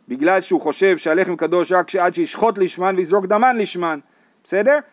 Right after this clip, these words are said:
אז המשנה שלנו מדברת על שתי חלות של קורבן שנאבד, ו-, לא קורבן שנאבד, סליחה, קורבן ששחטנו ו-, ונשפך הדם, ולכן ה-, החלות התודה האלה פסולות. אומרת הגמרא, וזה לשיטת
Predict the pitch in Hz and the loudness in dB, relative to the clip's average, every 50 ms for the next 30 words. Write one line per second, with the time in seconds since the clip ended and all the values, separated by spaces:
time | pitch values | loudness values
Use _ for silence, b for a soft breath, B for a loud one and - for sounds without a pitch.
0 | b b b b 135 143 143 165 165 156 151 151 151 147 139 131 - - 196 254 | b b b b -2 0 2 2 2 2 2 2 0 -4 -10 -10 -6 -2 2 2
1 | 262 233 196 - - 165 175 220 233 226 208 196 190 185 196 196 190 220 214 208 | 2 2 2 0 -2 0 2 2 2 2 2 0 0 2 2 4 4 4 4 4
2 | 196 - 220 226 220 214 196 170 - - 226 226 202 - 190 180 180 196 208 220 | 4 4 6 6 6 6 4 2 0 2 2 2 2 2 2 2 4 4 6 6
3 | 240 262 254 - b b b b b b b - 214 220 220 202 180 170 143 - | 6 4 2 0 b b b b b b b 2 2 4 4 4 2 0 -2 -2
4 | - 147 151 151 160 214 214 202 165 - 180 165 156 151 143 135 147 175 208 247 | 0 0 2 4 4 4 2 2 0 -2 -2 0 0 0 2 4 4 4 6 6
5 | 277 302 302 285 - b b b b b - 123 131 165 185 190 196 220 214 220 | 6 4 2 0 -4 b b b b b -18 -16 -16 -14 -4 0 0 2 2 4
6 | 233 220 196 175 175 160 147 139 120 123 156 170 151 - 151 151 208 220 202 185 | 4 2 2 2 0 0 0 0 0 0 -2 -2 0 0 2 2 2 2 0 -4
7 | 165 - 160 - 233 254 - 247 220 175 180 170 170 190 170 151 170 165 156 160 | -6 -6 -2 2 2 2 2 0 0 0 2 2 2 2 0 -2 -4 -4 -4 -6
8 | - - 220 208 - 190 170 151 147 131 110 95 - b b b b b b b | -4 0 0 0 2 0 0 0 0 0 0 -2 -8 b b b b b b b
9 | 135 143 147 - - 269 277 262 226 208 202 196 175 - 185 180 - - - 208 | -4 -2 -2 0 2 2 2 2 2 0 0 -2 -2 -2 -4 -4 -2 0 2 2
10 | 220 214 - 196 175 - 175 165 180 190 190 185 185 180 170 - - - - 156 | 2 2 0 -4 -4 -4 -6 -2 0 2 2 2 2 0 -2 -4 -8 -8 -4 -2
11 | 135 120 98 80 _ _ _ b b b b b b b b b b b b b | -2 -2 -2 -6 _ _ _ b b b b b b b b b b b b b
12 | - 113 147 160 165 160 151 156 156 156 185 214 208 196 165 151 170 170 165 226 | -4 -2 0 0 0 0 0 2 2 4 4 4 4 4 2 2 2 2 2 2
13 | 240 226 208 - 185 196 233 208 | 2 2 2 0 2 0 2 4